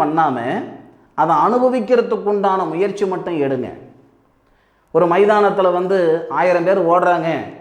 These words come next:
ஓட்டப்பந்தயத்துல, ஒரு மாரத்தான்ல ஓடுறாங்க அப்படின்னா, எத்தனை பேர் ஓடுறாங்கன்றது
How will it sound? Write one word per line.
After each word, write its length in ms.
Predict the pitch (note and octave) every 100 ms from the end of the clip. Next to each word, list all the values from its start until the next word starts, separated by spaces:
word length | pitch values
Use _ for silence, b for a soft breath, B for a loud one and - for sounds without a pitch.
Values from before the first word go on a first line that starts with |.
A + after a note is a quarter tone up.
| -
ஓட்டப்பந்தயத்துல, 680 | D3+ F3 D#3+ E3 D#3+ C#3+ D3+ C3+ B2
ஒரு 100 | D3
மாரத்தான்ல 600 | D3+ F3 E3 E3 D#3 D3
ஓடுறாங்க 300 | D3+ D#3+ D#3 D3
அப்படின்னா, 380 | C3+ C#3 D#3 C#3+ G#2+ - - B B A#2
எத்தனை 200 | - G#3 G3+
பேர் 240 | G3+ F3
ஓடுறாங்கன்றது 520 | F#3 G3 F#3+ F#3 F#3